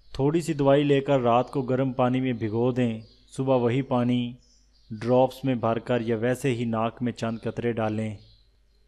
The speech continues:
دونوں طرف ناک سے تھوڑی ہی دیر میں پانی بہنا شروع ہو جائے گا۔ یہ عمل دن میں کم از کم تین بار کریں۔ حیرت انگیز طور پر یرکان، حتیٰ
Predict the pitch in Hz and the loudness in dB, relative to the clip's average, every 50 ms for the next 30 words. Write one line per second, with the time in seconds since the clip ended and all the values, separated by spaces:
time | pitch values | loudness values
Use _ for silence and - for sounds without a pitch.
0 | _ _ _ - 127 131 135 143 156 160 147 156 156 151 147 - 131 123 120 123 | _ _ _ -10 -4 -2 -2 0 0 -2 -2 -2 -2 -2 -2 -4 -2 0 0 0
1 | 127 127 - - 143 135 - 120 131 131 139 139 123 131 120 123 123 120 120 123 | 0 -2 -4 -6 -6 -6 -4 -4 -2 -2 -2 -2 -2 -2 0 0 0 0 0 -2
2 | 113 - 120 117 117 120 120 113 120 120 120 117 107 - 120 120 123 104 117 120 | -4 -2 -2 -2 -2 -2 -2 -2 -2 -2 -2 -4 -4 -6 -4 -4 -4 -4 -4 -4
3 | 113 117 117 113 110 104 104 107 104 104 104 _ _ _ _ _ _ _ _ _ | -2 -2 -2 -2 -2 -4 -6 -6 -8 -10 -14 _ _ _ _ _ _ _ _ _
4 | _ _ _ _ _ _ _ - 127 127 143 147 139 135 143 147 143 143 139 135 | _ _ _ _ _ _ _ -10 -6 -2 0 0 0 2 2 2 2 0 -2 -4
5 | - - _ _ _ - - 123 139 139 139 139 135 123 - 131 127 131 135 135 | -6 -12 _ _ _ -14 -6 -2 -2 0 0 0 0 0 0 -2 0 0 0 -2
6 | 123 - - 127 127 123 110 - 135 135 139 139 131 135 135 131 123 - 127 120 | -4 -2 -2 -2 -2 -2 -4 -4 -2 -2 0 0 2 2 2 0 0 0 0 0
7 | 123 120 117 127 117 _ _ _ _ _ _ _ _ _ _ _ _ _ _ _ | 0 0 -2 -4 -8 _ _ _ _ _ _ _ _ _ _ _ _ _ _ _
8 | - 127 120 127 135 139 135 135 135 131 123 135 139 139 131 135 - 131 127 127 | -4 -2 0 2 0 0 0 -2 -2 0 2 2 2 2 0 0 0 2 2 2
9 | 120 - - 131 123 117 120 117 113 113 - 117 120 120 123 127 127 127 120 127 | 0 0 -2 -2 0 0 -2 -2 -2 -2 -2 -2 0 0 2 0 0 -2 -4 -8
10 | - _ _ _ _ _ _ _ _ _ _ _ _ - - 117 - - 135 | -14 _ _ _ _ _ _ _ _ _ _ _ _ -8 -8 -6 -2 0 0